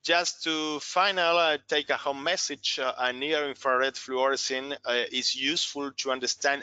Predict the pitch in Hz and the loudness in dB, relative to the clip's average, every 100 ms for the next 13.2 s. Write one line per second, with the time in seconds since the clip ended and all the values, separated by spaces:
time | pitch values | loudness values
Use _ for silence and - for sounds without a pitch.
0 | 131 135 135 139 - 135 - 127 120 120 | 2 2 2 0 -2 -4 -4 -4 -6 -4
1 | 127 120 123 117 - - 170 165 - 104 | -4 -4 -6 -6 -4 -2 0 -2 -4 -6
2 | 101 - - - - 135 123 120 - 135 | -8 -14 -14 -8 -4 -2 -2 -2 -2 -2
3 | - - - 175 - 135 127 - 135 135 | -2 -4 -4 -4 -4 -2 -2 0 0 0
4 | - 123 117 - 123 131 131 127 123 117 | -4 -4 -4 -2 0 0 2 0 0 0
5 | 120 - 120 120 120 113 113 156 151 95 | -2 -6 -8 -8 -4 -4 0 0 0 -4
6 | - - - _ - - - - - - | -4 -6 -8 _ -20 -20 -18 -18 -8 0
7 | 139 139 139 139 135 135 135 131 131 123 | 4 4 4 6 6 6 6 6 4 2
8 | 113 _ _ _ _ _ _ _ _ - | -8 _ _ _ _ _ _ _ _ -12
9 | 123 123 139 156 175 165 143 - 147 143 | -4 0 2 4 4 2 -2 -2 -2 -2
10 | 131 123 - 175 175 - 110 - - 196 | -10 -12 -10 -8 -6 -6 -6 -10 -6 -6
11 | - 131 - 127 127 127 123 117 - 117 | -4 -8 -6 0 2 4 2 -4 -8 -10
12 | 123 131 139 131 120 - 135 131 113 117 | -6 -6 -4 -2 -2 -2 -4 -4 -8 -10
13 | 120 | -10